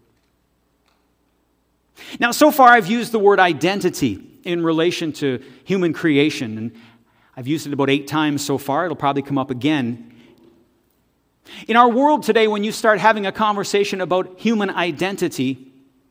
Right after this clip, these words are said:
invariably that becomes a very charged conversation.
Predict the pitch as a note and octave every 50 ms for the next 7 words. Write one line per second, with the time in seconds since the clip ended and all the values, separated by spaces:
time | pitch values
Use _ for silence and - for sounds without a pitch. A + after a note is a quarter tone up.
0 | _ _ _ _ _ _ _ _ _ _ _ _ _ - - - D#3+ D#3+ B2+ G3
1 | G#3+ A3+ A3+ G#3 G3 D3+ D#3+ E3+ D3+ D3+ E3 C#3+ D#3 D3+ - E3+ E3 C#3+ D3 C3+
2 | D#3 D3+ C#3+ C#3 - - E3 D#3 D#3+ D3 A#2+ - - - - C3+ B2 A2+ A#2 A2
3 | - - A2+ F#2+ - - G2+ F#2 -